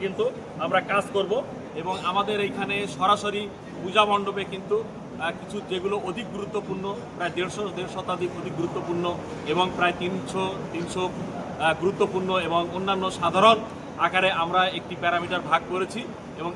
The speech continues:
এটাকে কেন্দ্র করে আমাদের অধিক গুরুত্বপূর্ণ কিছু জায়গাগুলোতে আমাদের সরাসরি জেলা পুলিশের সদস্যরা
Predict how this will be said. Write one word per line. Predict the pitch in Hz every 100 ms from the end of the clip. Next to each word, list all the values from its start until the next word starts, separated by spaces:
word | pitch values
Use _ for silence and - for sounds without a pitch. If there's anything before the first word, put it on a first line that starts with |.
| 175
এটাকে | 185 196 202
কেন্দ্র | - 185 185
করে | 185 185 214 - - -
আমাদের | 147 170 185 196 202 208
অধিক | 160 208 208
গুরুত্বপূর্ণ | 208 202 185 185 190
কিছু | 185 - 185
জায়গাগুলোতে | 180 180 175 180 185
আমাদের | 170 170 170 170
সরাসরি | 175 170 180 180 127 - - - - -
জেলা | 165 185
পুলিশের | 185 180 190 175
সদস্যরা | 170 175 175 175